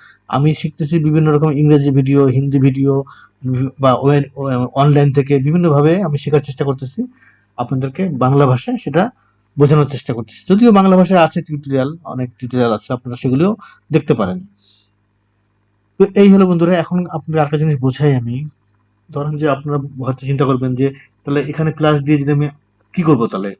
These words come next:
আমি ধরেন যে এখানে আমরা একটা অ্যানিমেশন তৈরি করলাম, তাই না? আমি যদি চাচ্ছি যে আমি চোখের এই, এটা একটু পরিবর্তন করব, এটা পরিবর্তন করব, তো বিভিন্ন জন-,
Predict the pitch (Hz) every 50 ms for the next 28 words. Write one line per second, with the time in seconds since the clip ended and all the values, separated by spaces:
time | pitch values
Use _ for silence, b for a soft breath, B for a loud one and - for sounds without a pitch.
0 | _ _ _ _ _ _ 131 139 147 151 139 151 156 156 151 147 160 156 156 -
1 | - _ _ _ _ _ _ _ _ _ - - 156 151 156 151 147 143 143 147
2 | 160 165 180 185 - _ _ _ _ - 139 - - 160 143 143 143 131 - 139
3 | 139 151 139 139 131 113 104 104 110 117 117 190 202 175 131 110 101 120 127 139
4 | 147 147 151 147 - - - - - 170 160 151 - B B B B B - 156
5 | 156 151 147 - 160 - - 170 165 160 165 160 160 170 165 160 165 160 147 147
6 | - 143 151 151 147 143 143 - 156 135 143 143 135 135 139 135 131 143 135 -
7 | 143 135 131 - 143 139 139 131 131 127 131 131 B B B B B B _ _
8 | - 160 156 - - _ _ - 147 170 175 175 190 196 196 175 185 185 185 170
9 | 151